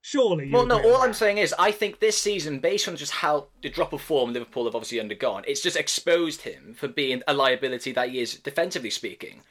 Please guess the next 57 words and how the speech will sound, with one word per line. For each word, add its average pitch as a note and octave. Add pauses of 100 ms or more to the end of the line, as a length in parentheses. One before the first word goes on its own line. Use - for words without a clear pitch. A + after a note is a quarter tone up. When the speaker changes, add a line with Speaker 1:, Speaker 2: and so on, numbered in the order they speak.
(120)
Speaker 2:
They've C#3+
also D#3
been E3
under A#2+
a A#2+
lot A#2
more G#2+
siege. G#2
Obviously, A#2+ (360)
they're D3+
not C#3+
as C3
formidable C3
as A2+
they A2
are G#2+
in A#2
terms A#2
of A2
getting G2+
goals. F#2+
And C#3+
obviously, D3 (240)
I, D#3+
again, F#3+
I, B2
I C#3+
just C#3+
think D#3
he's C#3+
really C#3
been B2+
exposed A2+ (220)
for -
the D3
absolute D3
amateur B2
defensive A#2
player A2
he D#3
is. A2+
It C#3+
doesn't D#3+
mean D#3+
he's C3
not B2+
a -
technically -
gifted A2
player. D#3
Of G#2+
course C#3
he B2
is. F#3+ (580)
But, - (120)
you F3
know, -